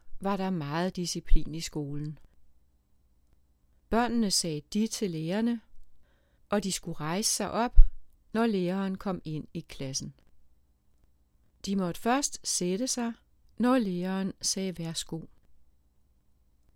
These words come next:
Nogle af lærerne var meget skrappe. Især matematiklæreren. Ham var Tom lidt bange for.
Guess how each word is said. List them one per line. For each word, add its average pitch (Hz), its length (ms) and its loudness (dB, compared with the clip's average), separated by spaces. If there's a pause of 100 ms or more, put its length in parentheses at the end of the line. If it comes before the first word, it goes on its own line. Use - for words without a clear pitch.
(500)
Nogle 208 420 4
af 233 100 2
lærerne 190 500 -2 (180)
var 208 120 -2
meget 175 420 -4
skrappe. 156 500 -2 (1400)
Især 214 500 -2
matematiklæreren. 175 1200 -4 (1700)
Ham 226 300 0
var 208 140 -2
Tom - 380 2
lidt 202 240 -4
bange 165 360 -6
for. 160 300 -8